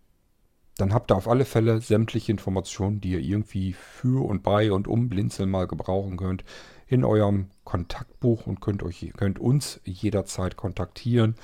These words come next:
Egal, ob jetzt über WhatsApp oder ob ihr einen isa-Abruf machen wollt, die E-Mail-Adresse steht da auch gleich so mit drinne und, und, und. Also sind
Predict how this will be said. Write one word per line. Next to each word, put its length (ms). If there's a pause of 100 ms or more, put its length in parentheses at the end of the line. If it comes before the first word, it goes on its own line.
(420)
Egal, 320
ob 140
jetzt 220
über 340
WhatsApp 440
oder 160
ob 100
ihr 80
einen 180
isa-Abruf 760
machen 280
wollt, 240
die 300
E-Mail-Adresse 560
steht 260
da 60
auch 220
gleich 220
so 120
mit 220
drinne 340
und, 240
und, 140
und. 180
Also 180
sind 280